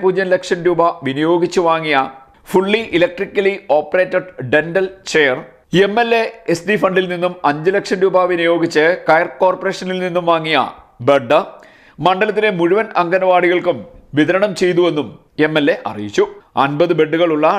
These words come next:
ഡയാലിസിസ് സെന്റർ ആരംഭിക്കുന്നതിന് എം എൽ എയുടെ മണ്ഡലം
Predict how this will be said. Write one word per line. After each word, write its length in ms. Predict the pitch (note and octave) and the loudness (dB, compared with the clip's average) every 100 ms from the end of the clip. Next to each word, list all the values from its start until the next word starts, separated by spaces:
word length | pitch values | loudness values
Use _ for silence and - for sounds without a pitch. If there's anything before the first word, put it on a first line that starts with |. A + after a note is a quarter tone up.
| C#3+ | 2
ഡയാലിസിസ് 640 | C#3+ D#3 F3+ F#3 F#3+ F3+ - C3+ | 2 4 2 0 -4 -10 -14 -4
സെന്റർ 240 | E3+ F3 E3+ C#3+ | -2 0 0 0
ആരംഭിക്കുന്നതിന് 680 | D3 D3+ E3 E3+ E3+ E3+ - G2 - - B2+ | 0 -2 -6 -2 -2 2 2 0 -8 -6 -2
എം 80 | C#3+ | 0
എൽ 60 | D#3+ | 2
എയുടെ 160 | E3 F3 D#3+ C3+ | 2 0 0 -2
മണ്ഡലം 320 | D3 F3 | 0 0